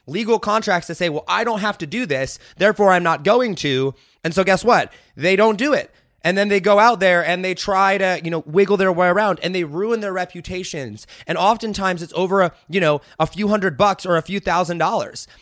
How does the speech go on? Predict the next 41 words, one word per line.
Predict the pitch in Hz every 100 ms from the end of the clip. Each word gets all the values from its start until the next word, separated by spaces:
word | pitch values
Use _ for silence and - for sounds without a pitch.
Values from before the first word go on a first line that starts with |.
| _ -
And | 185
sometimes | 202 285 262 233 226
it's | 220
bigger. | 175 269 226
Sometimes | 165 202 240 240 214
it's | 190
hard. | 170 247 165 113 - -
And | 165 165
sometimes, | 220 233 214 190 160
you | 185
know, | 170
you | 160 190
have | 214 190
to |
go | 170 180
back | 170 175 170
and | 147
really | 156 190 180 - -
make | 131 170 190
things | - 170 143
right, | 131 180 240 151 _ _ -
uh, | 156
when | 151 185
you've | 190 170
messed | 180 170 -
up. | 247 - _ _ _ _ -
And | 185 180 _ _ - 143
I | 185
wanna | 262 277
actually | 214 - 208
tell | 214
you | 185
a |
story | 208 208 180 -
that | 143 170
happened | 190 208 190
to | 180
me | 202 175 131
relatively, | 165 233 233 185 165 135 202 254 _ 117
relatively | 110 196 277 - 175 156 131 139 147
recently, | 117 170 262 170 - 110 117